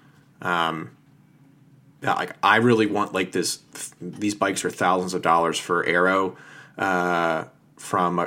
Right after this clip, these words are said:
a couple different brands for Ironman, but it's like, I have a road bike where I can just clip on Aero bars, and if I want to invest in a power meter for the pedals, I can, and I,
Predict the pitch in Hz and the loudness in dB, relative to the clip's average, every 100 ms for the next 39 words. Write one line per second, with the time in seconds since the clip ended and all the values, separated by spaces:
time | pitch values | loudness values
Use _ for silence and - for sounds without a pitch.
0 | - 90 98 - 92 90 78 87 90 90 | -4 -6 -4 -4 -4 -4 -4 -2 -2 -2
1 | - 82 87 95 101 107 104 92 98 90 | -2 0 0 0 -2 -2 -2 -2 -2 -2
2 | - 107 120 92 92 95 92 92 92 90 | 2 2 2 2 2 0 0 0 0 0
3 | 87 90 - - - 113 - 95 78 87 | -2 -6 -8 -10 -8 -6 -2 -2 0 2
4 | 90 92 104 104 117 117 - - - - | 2 2 4 6 4 2 -6 -10 -20 -20
5 | - - 101 95 92 87 - - - 95 | -20 -8 -4 -2 -2 -4 -8 -10 -4 -2
6 | 95 101 95 92 95 - 95 87 95 90 | 0 0 0 0 -2 -2 -4 -2 2 2
7 | 92 95 98 92 - 87 - 95 92 101 | 2 0 0 -2 -2 -4 -2 -2 0 2
8 | 104 - 92 85 - 87 92 113 - 95 | 0 0 -2 -2 -2 -2 0 -4 -4 0
9 | 85 | 0